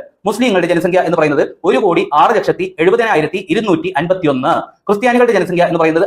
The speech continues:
അറുപത്തിമൂന്ന് ലക്ഷത്തി എഴുപത്തി ഒന്നായിരത്തി ഇരുന്നൂറ്റി എൺപത്തി ആറ്. അതായത് ഇപ്പോ കേരളത്തിലുള്ളത് അൻപത്തിരണ്ട് ശതമാനം ഹിന്ദുക്കളും മുപ്പത്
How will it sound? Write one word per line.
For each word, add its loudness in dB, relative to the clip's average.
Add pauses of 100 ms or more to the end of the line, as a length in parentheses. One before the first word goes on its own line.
(120)
അറുപത്തിമൂന്ന് 0
ലക്ഷത്തി -2 (260)
എഴുപത്തി 0
ഒന്നായിരത്തി 0 (160)
ഇരുന്നൂറ്റി -2 (120)
എൺപത്തി -2 (140)
ആറ്. 4 (320)
അതായത് 4 (280)
ഇപ്പോ -2 (140)
കേരളത്തിലുള്ളത് 2 (140)
അൻപത്തിരണ്ട് 0
ശതമാനം 0
ഹിന്ദുക്കളും -2 (220)
മുപ്പത് -2